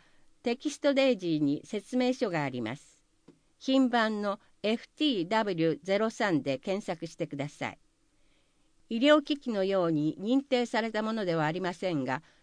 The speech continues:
普段使いとしての機能はあると思います。なお、自動では電源が切れないため、使用後の電源の切り忘れにはご注意ください。音声機能と瞬時に計測できるのは、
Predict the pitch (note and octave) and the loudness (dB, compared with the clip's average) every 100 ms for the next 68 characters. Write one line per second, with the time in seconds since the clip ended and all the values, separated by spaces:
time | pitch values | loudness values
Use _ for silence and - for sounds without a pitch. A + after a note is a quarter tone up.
0 | _ - B3 C4 B3 B3+ A3 G3 F#3+ F#3 | _ 0 2 4 2 0 -2 0 -4 -4
1 | G#3+ F#3+ E3+ - A3 E3+ C#3 C3+ - F3 | -2 -2 -2 -4 -2 0 2 0 -2 -6
2 | D#3+ D3 C#3+ C3+ C3 B2 D3+ - _ _ | -6 -2 -2 -2 -4 -6 -8 -12 _ _
3 | _ _ _ _ _ _ _ - A#3 G3+ | _ _ _ _ _ _ _ -4 0 0
4 | G3 _ - F#3 A3 C4+ C4+ C4 A3+ F3 | -2 _ -14 -6 0 4 4 2 2 0
5 | E3 G#3 A#3+ A3+ A3+ G#3 G3+ - G#3+ G#3+ | 0 -2 -2 -2 -2 -2 -4 -4 -4 -4
6 | F#3+ D3+ D3+ C#3+ D3 D3 _ _ - - | -4 -4 -4 -2 -2 -6 _ _ -12 -2
7 | B3+ C4 B3+ A#3 G#3+ G3+ F3 G3 A3+ A#3 | 4 4 2 0 -2 -2 -2 -2 -2 -2
8 | A3 G#3 G3+ G3 - G3+ G#3 G3 F#3+ F#3 | -2 -2 -4 -6 -6 -4 -2 -2 -4 -4
9 | F3+ E3+ B2+ C#3+ F3+ - F3 C#3 - B2 | -2 -2 -2 -4 -8 -4 -2 -2 -6 -12
10 | C3+ - B2 - _ _ _ _ _ _ | -12 -10 -14 -14 _ _ _ _ _ _
11 | _ _ _ _ - B3+ D4+ D4 C4 C4+ | _ _ _ _ 0 2 4 4 2 2
12 | C4+ G#3 F3+ - F3 - C#4+ C4+ F3+ E3 | -2 0 -2 0 -2 2 2 2 2 0
13 | D#3+ G#3 G#3+ G3+ G3+ F#3+ - G3 D#3+ C#3+ | 0 -4 -4 -6 -6 -6 -6 -2 0 2
14 | C#3+ | -2